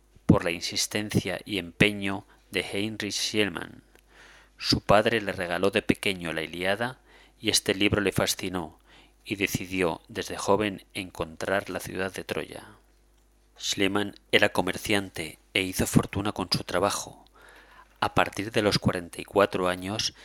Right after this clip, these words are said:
se dedicó a demostrar que el relato de Homero era cierto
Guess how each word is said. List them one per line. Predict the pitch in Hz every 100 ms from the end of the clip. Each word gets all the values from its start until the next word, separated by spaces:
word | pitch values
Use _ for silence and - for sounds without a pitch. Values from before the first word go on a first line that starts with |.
| - - -
se | - 107
dedicó | 90 92 - 98
a | 107
demostrar | 95 85 - 98 95 101 - _
que | - 92
el | 90
relato | - 87 104 110
de | 92
Homero | 85 92 95 95 - -
era | 101 92
cierto | - 95 - - -